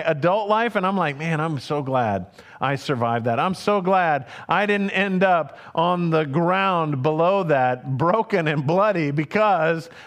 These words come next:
uh, it did not hold up." And we, we rode that thing for hours. I mean, we would do it, and then we would, we would come back, and then, uh, when we left, the next time we came back, we were like, "We're gonna go back to the rope swing 'cause that was amazing." It was gone.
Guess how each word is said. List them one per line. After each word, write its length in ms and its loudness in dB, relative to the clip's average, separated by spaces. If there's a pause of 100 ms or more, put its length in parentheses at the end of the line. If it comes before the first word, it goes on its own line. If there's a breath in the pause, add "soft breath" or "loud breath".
uh, 300 0
it 180 0
did 140 0
not 240 0
hold 340 0
up." 320 0
And 240 0
we, 200 0
we 180 0
rode 300 0
that 200 -2
thing 320 0
for 300 0
hours. 880 0 (300 loud breath)
I 40 0
mean, 140 2
we 140 0
would 420 -4
do 280 4
it, 180 0
and 120 0
then 120 0
we 100 0
would, 380 -2
we 100 2
would 160 -2
come 220 -2
back, 300 0
and 220 0
then, 200 0 (260 loud breath)
uh, 240 0
when 200 0
we 160 0
left, 680 -2 (340 soft breath)
the 140 0
next 320 -2
time 220 0
we 100 0
came 300 0
back, 280 0
we 100 2
were 100 2
like, 220 2
"We're 140 0
gonna 160 0
go 140 2
back 200 0
to 80 0
the 60 -2
rope 280 0
swing 320 -2
'cause 120 -2
that 140 0
was 140 -4
amazing." 640 0
It 120 -6
was 120 -2
gone. 460 -4